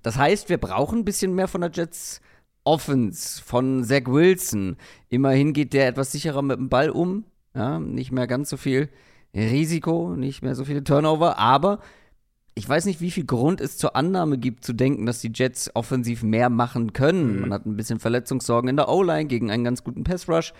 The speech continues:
Speaker 1: vor allem die Edge-Rusher. Aber ich meine, die Chargers Defense ist jetzt gerade durch die Luft <laughs> alles andere als unschlagbar. Aber
Speaker 2: Ja.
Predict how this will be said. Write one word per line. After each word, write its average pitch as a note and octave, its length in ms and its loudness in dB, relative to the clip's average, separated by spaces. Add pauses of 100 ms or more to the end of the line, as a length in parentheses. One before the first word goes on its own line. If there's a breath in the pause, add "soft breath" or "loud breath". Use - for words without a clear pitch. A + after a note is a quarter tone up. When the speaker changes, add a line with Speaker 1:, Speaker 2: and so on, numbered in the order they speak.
(260 loud breath)
Speaker 1:
vor - 160 -2
allem A#2+ 100 0
die A#2 100 0
Edge-Rusher. C3+ 720 -4
Aber A#2+ 400 2 (800 loud breath)
ich A2 80 -4
meine, C#3 240 0
die D3 60 -4
Chargers E3+ 320 2
Defense F#3 320 -2
ist D#3 120 -6
jetzt - 460 -4
gerade D#3+ 260 2
durch E3 180 -2
die C#3+ 80 -6
Luft D#3 420 -2 (100)
<laughs> - 60 -6
alles - 360 -4
andere C3+ 360 0
als A#2 160 -2
unschlagbar. C3+ 640 0
Aber A#2 240 0 (180 loud breath)
Speaker 2:
Ja. C3 320 -2